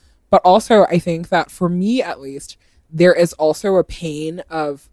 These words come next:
just looking back at that time and being like, "Oh, here is how hard all of this was."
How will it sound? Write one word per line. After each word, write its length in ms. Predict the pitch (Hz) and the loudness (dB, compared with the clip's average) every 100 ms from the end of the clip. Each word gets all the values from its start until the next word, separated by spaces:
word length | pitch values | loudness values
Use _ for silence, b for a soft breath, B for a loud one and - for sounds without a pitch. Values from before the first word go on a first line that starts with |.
| _ | _
just 280 | 175 - | -12 -12
looking 500 | 151 143 151 - 170 | -10 -8 -6 -6 -8
back 340 | 160 139 147 - | -6 -4 -4 -6
at 120 | 170 | -12
that 160 | - - | -12 -12
time 300 | - 277 277 | -6 -2 -2
and 120 | 180 | -4
being 120 | 170 | -6
like, 180 | 175 156 - | -6 -4 0
"Oh, 280 | 359 160 - | 2 0 -4
here 260 | - 240 | -6 0
is 120 | 262 - | 0 2
how 200 | 240 226 | 2 2
hard 480 | - 143 175 254 | -2 -6 -4 -4
all 220 | - 120 117 | -6 -20 -20
of 100 | - | -20
this 180 | - | -20
was." 400 | - - - - | -20 -20 -20 -20